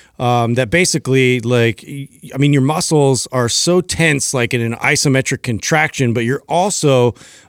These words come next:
uh, moving through, uh, really challenging, uh, points of leverage. So, uh, you know, the rings are just one of the most, uh, grueling, uh, body weight tools that you could possibly do. And, and, uh, you could just see based off of their, uh,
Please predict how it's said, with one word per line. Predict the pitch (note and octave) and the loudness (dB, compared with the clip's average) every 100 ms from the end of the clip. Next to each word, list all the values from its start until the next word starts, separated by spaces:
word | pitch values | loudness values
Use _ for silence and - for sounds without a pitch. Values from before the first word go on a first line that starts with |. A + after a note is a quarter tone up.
| - | -4
uh, | A#2+ A#2 A#2 - | 0 0 -2 -4
moving | C3+ C3+ E3 D3+ C#3+ B2+ | -2 2 4 4 2 0
through, | - - C#3 D#3 D3 C#3 C3 - - - - | -4 -6 0 4 4 4 2 -2 -20 -12 -4
uh, | B2 A#2+ | -2 -2
really | C3+ C3 F#3 F#3+ C#3+ | -4 2 4 4 0
challenging, | - D3+ D3 D3+ B2 C3 B2+ A#2+ B2+ | 0 2 2 0 2 2 4 2 0
uh, | A2+ A2+ | -2 -2
points | - D#3+ - | 0 0 0
of | B2+ | -2
leverage. | A#2 C#3 C3 G#2+ F2+ - | 0 0 0 -2 -4 -6
So, | - B2 A2+ - - - - | 0 2 2 -2 -16 -16 -4
uh, | B2 B2 | -2 -2
you | C#3+ | 0
know, | C#3 | 0
the | A#2 | -2
rings | A2 F3 G3 E3+ | -2 0 2 2
are | B2+ | 0
just | A2+ A#2+ - | 0 -2 0
one | D#3+ | -2
of | C3+ | 0
the | A2 | 0
most, | A#2 C3 C#3+ C3+ - - | 0 2 2 2 -4 -8
uh, | A#2+ A2+ | -8 -8
grueling, | G#2 A#2+ D3+ G3+ G3 D#3 B2+ A#2+ G#2 - - - | -8 -2 4 6 6 4 2 0 -2 -8 -20 -8
uh, | B2+ A#2 A2 | -2 -2 0
body | C#3+ E3+ F3 | 0 0 2
weight | C#3 B2+ A#2+ _ | 2 2 0 _
tools | - F3 E3+ C3+ | 0 4 4 4
that | A#2 | 0
you | A2 | -2
could | A#2+ - | -4 -6
possibly | - C#3 C3+ - A#2 A2+ | -4 0 0 -2 -4 -4
do. | F#2+ D3 D#3 B2 | 0 2 4 4
And, | A2+ - | 2 0
and, | B2 A#2+ G#2+ - - _ | 0 2 0 -4 -20 _
uh, | B2+ A#2 A#2+ | -2 0 0
you | C#3 C#3+ D3 | -4 -6 -2
could | F3+ | -2
just | C#3+ - | 0 -2
see | - G#3 B2+ | 0 0 0
based | A#2+ A#2 C#3+ - | -2 0 0 2
off | B2+ C3 | -2 -2
of | A2 | -4
their, | G#2+ A#2+ A2+ A#2+ | 2 2 2 0
uh, | A2 G#2+ G#2+ | 0 0 0